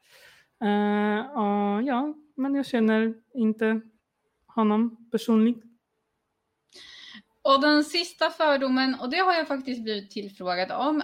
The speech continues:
Speaker 2: är att alla svenskar jobbar sex timmar om dagen. Och det är efter det här experimentet som var ganska omtalat för flera år sedan. Eh, och då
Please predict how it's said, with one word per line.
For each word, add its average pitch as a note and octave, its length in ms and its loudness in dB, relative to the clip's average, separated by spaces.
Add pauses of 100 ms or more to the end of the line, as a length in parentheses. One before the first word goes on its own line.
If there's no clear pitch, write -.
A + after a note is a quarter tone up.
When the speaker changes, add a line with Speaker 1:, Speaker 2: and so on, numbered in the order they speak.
(120)
Speaker 2:
är C4 180 2
att C4+ 180 -4
alla E4+ 360 4
svenskar D4+ 560 -2
jobbar A3+ 380 -2
sex - 320 -6
timmar F#3 280 -8
om G3 140 -4
dagen. A3 520 -4 (280)
Och A#3+ 120 -6
det D#4+ 100 2
är F#4 40 2
efter F#4 200 -4
det C#4 80 2
här B3+ 220 2
experimentet B3+ 800 2
som G3 160 -6
var F#3+ 80 -2
ganska G3 360 -6
omtalat G3 680 -8 (480)
för G3+ 120 -4
flera F#3 420 -2
år F3+ 160 -4
sedan. C4+ 360 -2 (680)
Eh, A3+ 560 2 (140)
och A#3+ 300 2
då C4 480 4